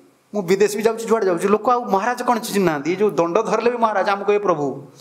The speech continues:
ମୁଁ ସେତେବେଳେ ମନେ କରେ, "ଯାଉ ବଢ଼ିଆ, ଲୋକମାନେ, ଆମ ପ୍ରଭୁମାନେ ଏତେ ପ୍ରଚାର କରୁଛନ୍ତି, ବର୍ତ୍ତମାନ ଭକ୍ତ ଚିହ୍ନନ୍ତି ନାହିଁ।" ସେ ଦୀକ୍ଷା ନେବାକୁ ଆସିଲେ ପଚାରୁଛନ୍ତି, "ପ୍ରଭୁ, ଆଉ କ'ଣ କରିବା କହିଲେ?" "ବଢ଼ିଆ ଆଉ।" <laughs> ଇଏ ମହାରାଜକୁ ଜାଣନ୍ତି ସେ ବର୍ତ୍ତମାନ।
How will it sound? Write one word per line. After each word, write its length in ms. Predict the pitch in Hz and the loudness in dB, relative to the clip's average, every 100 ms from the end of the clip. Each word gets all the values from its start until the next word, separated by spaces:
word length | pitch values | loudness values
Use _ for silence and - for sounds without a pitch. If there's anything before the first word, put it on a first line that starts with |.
| - - - | -20 -20 -6
ମୁଁ 60 | 208 | -2
ସେତେବେଳେ 280 | 226 226 | 0 0
ମନେ 180 | 233 220 | 0 0
କରେ, 140 | 202 190 | -2 0
"ଯାଉ 160 | 190 | 0
ବଢ଼ିଆ, 460 | 185 165 170 170 - - - | 2 4 4 2 -6 -12 -4
ଲୋକମାନେ, 560 | 196 190 202 - 269 285 | 2 2 2 0 -2 -2
ଆମ 200 | 240 285 | 0 2
ପ୍ରଭୁମାନେ 420 | 262 226 269 277 | 2 2 2 0
ଏତେ 200 | 262 285 | 0 0
ପ୍ରଚାର 340 | 254 247 285 | 0 0 0
କରୁଛନ୍ତି, 260 | 285 247 254 | 0 0 2
ବର୍ତ୍ତମାନ 440 | 240 254 247 - - | 2 0 -4 -6 -8
ଭକ୍ତ 300 | 165 190 - | -4 -2 -2
ଚିହ୍ନନ୍ତି 420 | 233 214 208 226 233 | -2 0 0 0 -2
ନାହିଁ।" 180 | 233 226 - | -2 -4 -10
ସେ 100 | - | -6
ଦୀକ୍ଷା 300 | 196 254 - | -6 -4 -2
ନେବାକୁ 220 | 285 285 277 | 0 2 0
ଆସିଲେ 160 | 269 | -2
ପଚାରୁଛନ୍ତି, 640 | 240 247 240 240 214 - - _ - | -2 -2 -2 -6 -8 -12 -20 _ -2
"ପ୍ରଭୁ, 220 | 196 208 | 0 2
ଆଉ 220 | 208 202 | 0 -2
କ'ଣ 180 | 185 180 | -2 -2
କରିବା 220 | 160 160 | -2 -2
କହିଲେ?" 400 | 151 143 151 143 - _ _ | -2 -4 -6 -12 -20 _ _
"ବଢ଼ିଆ 360 | 170 135 131 156 | -10 -4 0 0
ଆଉ।" 180 | 147 139 | 0 -4
<laughs> 60 | 139 156 - 170 - - - - - - - - - - - - - - - | -6 -6 -6 -8 -8 -10 -10 -12 -12 -12 -12 -14 -14 -18 -18 -18 -18 -18 -2
ଇଏ 100 | 262 | 0
ମହାରାଜକୁ 680 | 320 240 240 269 330 339 370 | 4 4 4 4 4 4 4
ଜାଣନ୍ତି 320 | 349 311 277 | 4 4 2
ସେ 100 | 240 233 | 4 4
ବର୍ତ୍ତମାନ। 340 | 202 165 | 4 2